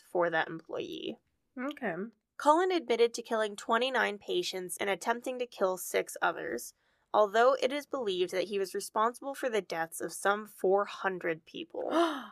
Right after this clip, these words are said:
Speaker 2: Holy shit, really?
Speaker 1: Yeah,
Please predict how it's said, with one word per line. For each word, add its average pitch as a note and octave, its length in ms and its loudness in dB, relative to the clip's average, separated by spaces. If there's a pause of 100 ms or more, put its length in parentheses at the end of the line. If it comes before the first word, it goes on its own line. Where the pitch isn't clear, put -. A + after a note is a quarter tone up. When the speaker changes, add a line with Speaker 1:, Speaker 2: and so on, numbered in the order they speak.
(280)
Speaker 2:
Holy C#4 720 2
shit, C4+ 800 4
really? F#3+ 880 2
Speaker 1:
Yeah, F4+ 160 -2